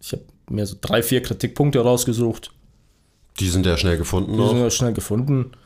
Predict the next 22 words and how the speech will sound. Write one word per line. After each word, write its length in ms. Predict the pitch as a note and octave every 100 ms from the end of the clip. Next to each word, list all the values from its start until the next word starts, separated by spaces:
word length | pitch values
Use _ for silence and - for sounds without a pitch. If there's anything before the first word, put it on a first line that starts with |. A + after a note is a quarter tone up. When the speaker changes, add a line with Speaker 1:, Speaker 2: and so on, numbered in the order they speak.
| _ _ _
Speaker 1:
Und 200 | G#2+ A2+
Leute 280 | A2+ A#2+ C#3
haben 140 | C3+ C3+
sich 160 | B2+
da 140 | A#2+ A2+
echt 380 | C3+ C#3 -
reingebissen 640 | A#2 C#3+ C#3+ A#2+ A#2 - B2+
und 60 |
ich 100 | A#2
wurde 180 | A#2 A#2+
echt 160 | A#2 -
auseinandergenommen 840 | A#2+ A#2 A#2 C3 A#2+ A#2 A#2 A#2+
von 480 | - - D#3 E3+ C#3+
den 340 | B2+ B2 A#2
Fans 440 | A2+ C#3+ C#3+ D#3 -
von 240 | A#2+ A2
denen. 340 | G#2+ A2 B2+ -
Und 140 | B2
es 180 | B2 -
war 380 | B2 C3 B2+ - - - - -
tatsächlich 580 | C3 F3 E3+ E3 D3+ -
auch 340 | - -